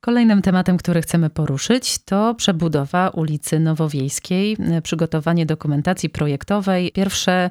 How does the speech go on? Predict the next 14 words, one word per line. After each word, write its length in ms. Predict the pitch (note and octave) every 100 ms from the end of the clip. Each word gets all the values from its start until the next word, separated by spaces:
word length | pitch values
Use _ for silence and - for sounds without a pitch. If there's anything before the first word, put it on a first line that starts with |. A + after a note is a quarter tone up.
| -
oferty 400 | F3 A#3 A#3+ G#3
już 200 | G3+ F#3+
wpłynęły 760 | - - G#3+ F3 C#3+ E3 B3 A#3+ _ -
i 180 | G#3 B3+
wpłynęły 580 | - A3+ G3 E3 F3
też 340 | G3 F#3 - -
takie 200 | F#3 G3
konkrety 460 | G#3+ G#3+ G3+ F#3+
dotyczące 920 | E3+ E3+ E3 - - F#3 F#3 F3 F3 E3+
ceny 340 | - C4 G3 E3
za 140 | E3
realizację. 840 | D#3 D3 D3+ C#3+ B2+ - D#3 F#3+ F#3+
Są 240 | - G#3+
poniżej 640 | - B3+ A#3+ D3+ D3 C3+